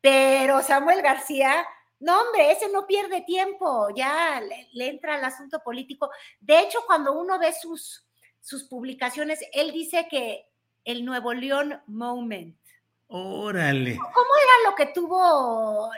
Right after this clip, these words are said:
Speaker 1: Peña Nieto? ¿Te acuerdas cuando Peña Nieto era?
Speaker 2: Sí, sí, el
Speaker 1: ¿Cómo era?
Speaker 2: Mexican Mon-, Mex-, Mexican
Speaker 1: Mexican
Speaker 2: Moment o
Speaker 1: moment.
Speaker 2: México Moment, sí.
Speaker 1: Él ya también, eh, como que le da un peñismo sin darse cuenta, entonces tiene el Nuevo León moment,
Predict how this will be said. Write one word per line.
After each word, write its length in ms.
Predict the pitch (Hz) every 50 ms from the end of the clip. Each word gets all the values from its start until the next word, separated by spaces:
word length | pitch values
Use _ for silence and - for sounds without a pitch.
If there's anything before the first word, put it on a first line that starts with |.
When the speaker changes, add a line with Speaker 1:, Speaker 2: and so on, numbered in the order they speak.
| - _ _
Speaker 1:
Peña 300 | 285 262 254 240 226 220
Nieto? 440 | 233 240 247 247 247 - 294 349 339
¿Te 80 | - 262
acuerdas 280 | - 285 285 320 311 -
cuando 240 | 302 254 233 226
Peña 260 | - 214 208 214 214 214
Nieto 320 | 226 240 247 - - 285
era? 120 | 254 240
Speaker 2:
Sí, 160 | 214 151 151 131
sí, 640 | 104 - - 135 127 120 101 - - - _ _ _
el 100 | - 202
Speaker 1:
¿Cómo 140 | 202 160 160
era? 80 | 185 190
Speaker 2:
Mexican 400 | - 330 - - - 160 151 147
Mon-, 460 | 156 185 233 247 233 208 170 143 135
Mex-, 320 | 143 165 175 175 - -
Mexican 160 | 165 139 120
Speaker 1:
Mexican 580 | 123 143 156 170 160 - 185 - - 147 135 131
Speaker 2:
Moment 340 | 131 147 180 214 214 190 147
o 40 | 135
Speaker 1:
moment. 160 | 131 139 156 127
Speaker 2:
México 200 | - - - 131
Moment, 400 | 135 156 156 156 127 - - -
sí. 220 | - - 135 165
Speaker 1:
Él 160 | 302 320 370 359
ya 200 | 392 392 370 370
también, 480 | 392 359 311 302 294 330 320 330 311 285
eh, 260 | - - 254 262 - _ - - - _
como 220 | - 262 240 254 247
que 120 | - 262
le 120 | 247 254 254
da 120 | 269 285
un 160 | 311 339 294
peñismo 480 | - 311 277 277 294 294 285 285 277 269
sin 160 | - 269 247
darse 280 | 240 233 233 - 269 -
cuenta, 280 | - 247 240 240 254
entonces 260 | 240 240 269 269 269
tiene 220 | - 294 285 285 285
el 80 | 285
Nuevo 220 | 262 247 226 220 214
León 200 | 220 247 262 262
moment, 400 | 254 247 240 240 247 262 254